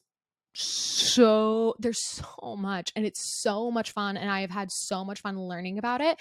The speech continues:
But because we spent half of it talking about how you just need to get moving and you need to start implementing, here is what you are going to take as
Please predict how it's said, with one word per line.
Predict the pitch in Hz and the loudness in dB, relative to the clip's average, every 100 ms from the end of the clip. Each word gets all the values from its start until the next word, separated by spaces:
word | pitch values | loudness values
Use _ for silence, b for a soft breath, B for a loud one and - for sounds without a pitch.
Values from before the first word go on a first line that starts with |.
| B B _ | B B _
But | 233 208 214 - | 0 0 -2 -8
because | 226 208 | -8 -4
we | 220 | -4
spent | 220 226 214 _ | -2 -2 -4 _
half | - - - 208 190 | -20 -16 -6 -4 -4
of | 190 | -6
it | 190 | -4
talking | 190 196 - 190 | -2 -2 -2 -4
about | 185 175 | -2 -2
how | 190 | -2
you | 190 | -4
just | 180 180 | -4 -4
need | 190 | -4
to | 185 | -2
get | 190 | -4
moving | 180 175 208 | -4 -2 -2
and | 226 | 0
you | 190 | -2
need | |
to | 175 | -4
start | - 185 | -4 -4
implementing, | 185 - 226 247 294 311 B B _ | -4 -6 -6 -4 -4 -6 B B _
here | - 226 208 | 0 2 2
is | - 220 | 2 -2
what | 190 180 | -2 -4
you | 185 | -4
are | 180 | -8
going | 175 165 | -8 -10
to | 175 | -10
take | 180 175 | -8 -8
as | 175 | -6